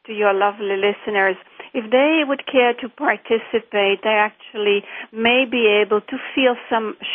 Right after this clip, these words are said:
shifts that, um, really they can experience right away or certainly over the next several hours or so. Um, if we just rest our attention in that first chakra, it's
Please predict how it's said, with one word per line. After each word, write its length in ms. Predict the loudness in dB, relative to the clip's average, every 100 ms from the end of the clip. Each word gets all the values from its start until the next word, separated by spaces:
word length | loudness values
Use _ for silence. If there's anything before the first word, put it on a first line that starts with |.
| -2
shifts 520 | 2 2 0 -6 -20 -20 -4
that, 380 | 2 2 2 -2 _
um, 340 | 0 2 2 -4 -16 -20 -20
really 580 | -16 -4 -2 0 2 0 -2 -4
they 180 | 2 2 2
can 240 | -4 -4 -10
experience 680 | -14 -14 -2 0 0 -4 -2
right 280 | 0 0 -2
away 380 | 0 2 4
or 100 | 2 -2
certainly 480 | -2 -2 -2 -4 -2
over 280 | 0 0 0
the 100 | -4
next 300 | 0 -2 -2 -6
several 400 | -2 0 0 -2 2
hours 440 | 2 2 -2 -2 -2
or 180 | -2 -2 -2
so. 320 | 0 2 0 -6 _ -20 -18 -18 -6
Um, 340 | 0 2 0 -2
if 180 | -2 -2 0
we 100 | -2
just 280 | 2 0 0
rest 380 | 0 2 2 -4
our 180 | -2 -2
attention 680 | -2 -4 -4 -4 -4 -6 -4
in 280 | -2 -2 2
that 220 | 2 2 _ -20 _
first 280 | -2 -2 -2 -10 -16 -4
chakra, 600 | 0 0 -2 -4 -2 -2 -6 -20 -20 -14 -2
it's 200 | -2